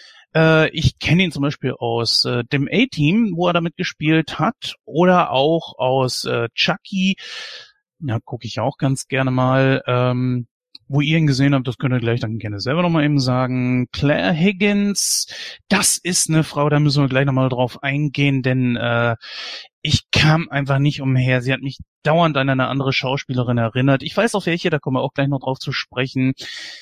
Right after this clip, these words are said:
Dann haben wir Ashley Lawrence, die jüngste hier wohl in dem ganzen Cast, äh, die auch bis, ja, so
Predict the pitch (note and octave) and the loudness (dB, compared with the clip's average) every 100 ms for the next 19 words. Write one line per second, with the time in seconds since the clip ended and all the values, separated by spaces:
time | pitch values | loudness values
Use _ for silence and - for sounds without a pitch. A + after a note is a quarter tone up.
0 | - - D#3 F#3 E3+ E3+ D3 C#3+ C3 C#3+ | -16 -2 0 2 2 2 2 2 2 0
1 | G#3 - F3 E3+ C#3+ C3 A#2 A2+ B2 F3 | 0 0 0 2 4 2 2 0 2 2
2 | A#3 - - - C3 C3+ D3 - E3+ F3+ | 2 0 -4 -4 0 2 2 0 0 2
3 | E3+ F3 F3 D#3+ C#3 E3 - C3 - A#2+ | 2 2 2 2 2 0 0 0 0 0
4 | A#2 G#3 - - - F#3 F3+ F3 F3 E3+ | 0 0 -2 -6 -4 -2 0 0 -2 -4
5 | _ C#3 G3 D#3 D3+ D3 D3 - - - | _ -6 -4 -4 -2 -2 -2 -2 -4 -4
6 | - C3 - - - _ - D3 D#3+ C#3+ | -6 -10 -12 -14 -18 _ -8 -2 -2 0
7 | C3+ C3+ C3+ | 0 2 0